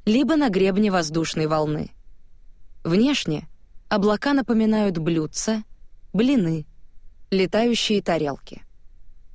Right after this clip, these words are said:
Н Л О. Конец примечания. Рут знала, что беременна, но они все равно проехали сотню миль от Гапса до Танопы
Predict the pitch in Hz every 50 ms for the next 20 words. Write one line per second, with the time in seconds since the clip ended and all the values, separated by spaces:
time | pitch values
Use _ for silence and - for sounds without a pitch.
0 | - - - - - 226 226 214 202 180 165 160 165 - - - - - - -
1 | - - - - - - - - - - - - - - - - - - - -
2 | - - 226 208 190 175 185 - - - - 196 185 180 160 - - 147 139 143
3 | - - - - - - - - - - - - - - - - - - - -
4 | - - - - - - - - - - - 185 220 247 240 190 202 214 226 247
5 | 269 254 226 214 - - - 214 202 226 240 247 233 190 165 151 147 143 143 160
6 | - - - - - - - - - - - - - - - - 214 214 214 208
7 | 202 208 208 196 - - 214 208 208 202 233 262 254 - 202 185 185 185 190 185
8 | 175 - 175 165 165 156 - - 185 180 - 185 175 175 180 202 220 208 190 170
9 | - - - - - - 185 180 175 175 185 202 202 - - - - 180 175 170
10 | 175 170 165 - 175 175 180 226 247 - - 165 170 170